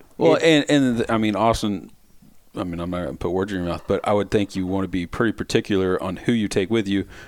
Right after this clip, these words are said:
Speaker 1: because you don't want your dog to get fucking shot.
Speaker 2: Right. And,
Speaker 1: You know, that
Speaker 2: and Andy and I have talked about it so much. It's like, man, I, I want all these guys to get to see how cool this is, but at the same time,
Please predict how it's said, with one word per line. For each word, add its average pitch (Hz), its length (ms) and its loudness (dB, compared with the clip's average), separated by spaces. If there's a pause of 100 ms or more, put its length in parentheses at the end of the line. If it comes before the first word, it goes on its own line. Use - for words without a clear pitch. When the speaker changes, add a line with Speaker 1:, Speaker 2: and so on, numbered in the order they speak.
(100)
Speaker 1:
because 104 340 0
you 127 60 4
don't 135 100 2
want 120 140 0
your 110 60 0
dog 139 280 4
to 90 60 -4
get - 80 -6
fucking - 260 -8
shot. - 260 -4
Speaker 2:
Right. 131 340 4
And, 180 140 6
Speaker 1:
You 120 60 6
know, 120 220 4
that 139 340 2
Speaker 2:
and 175 160 2
Andy 190 260 4
and 147 80 6
I 143 40 6
have - 100 4
talked 139 240 4
about 131 160 4
it 113 60 0
so 143 280 4
much. 127 340 2
It's - 80 0
like, 143 200 -2
man, 196 260 2
I, 151 180 0 (500)
I 156 60 4
want 196 280 2
all 160 140 4
these 156 180 0
guys 147 240 4
to 127 60 -6
get 135 120 -2
to - 80 2
see - 220 0
how 131 160 2
cool 214 260 2
this 170 200 2
is, 139 200 4
but 156 280 2 (360)
at 147 80 -2
the 147 60 2
same 185 260 2
time, 190 340 2